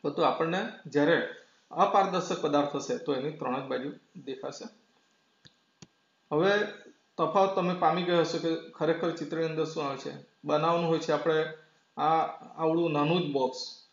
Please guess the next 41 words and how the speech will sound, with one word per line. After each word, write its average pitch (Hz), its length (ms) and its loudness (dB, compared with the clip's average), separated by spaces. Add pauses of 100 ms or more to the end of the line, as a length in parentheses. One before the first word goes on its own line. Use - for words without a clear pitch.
(240)
પરંતુ 147 240 -2
આ 139 160 0
વધારાની 147 540 2
line 160 240 2
આપણે 151 240 0
આગળ 143 340 2
drag 139 320 -2
કરવી 160 300 0
પડે, 127 180 0 (540)
જેથી 160 360 -2
કરીને 147 320 2 (160)
આ 139 140 -8
પ-, 139 360 -6 (140)
જે 151 120 -6
પદાર્થ - 460 2
છે 240 100 -8 (440)
એ 151 60 2
યોગ્ય 139 380 0
કદની 151 380 -2
અંદર 160 280 -4
એનું 151 340 -2 (120)
વ્યવસ્થિત 160 600 2
રીતે 151 220 -4
ચિત્ર 143 280 -8
આપણને 143 340 -4
જોવા 127 280 -4
મળશે. 120 240 -10 (580)
જો 170 160 -2
તમે 170 260 -2
આ 170 220 0
પ્રકારે 151 420 2 (460)
આ 165 140 -2
જે 185 140 0
રેખાઓ 170 320 0 (160)
પાછળ 165 340 -2
જતા 160 220 0
cross 151 440 -2 (100)
થતી 147 420 -6
જતી 147 300 -4
ના 156 160 -4
હોય, 123 240 0